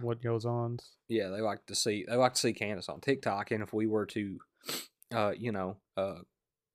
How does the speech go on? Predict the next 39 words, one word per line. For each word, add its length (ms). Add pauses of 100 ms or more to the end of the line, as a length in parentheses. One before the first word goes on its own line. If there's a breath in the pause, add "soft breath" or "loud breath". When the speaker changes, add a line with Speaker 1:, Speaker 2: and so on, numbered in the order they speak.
(760)
Speaker 2:
get 120
a 40
little, 440 (920)
get 100
a 40
little 80
K 180
F 80
C 240
off 160
Candace, 480
then 400 (100)
she 200
would 160
be 100
no 140
more. 320 (200)
Speaker 1:
Yeah, 180
that 140
would 120
be 300 (120)
Speaker 2:
And 240
the 40
people 360
would 100
miss 240
her 160
on 100
TikTok. 440 (240)
Speaker 1:
Mm-hmm. 180 (800)
Speaker 2:
Yeah, 180
that 160
makes 220
sense. 400
Speaker 1:
You 80
Speaker 2:
I 20
Speaker 1:
gotta, 300
you, 360
there, 220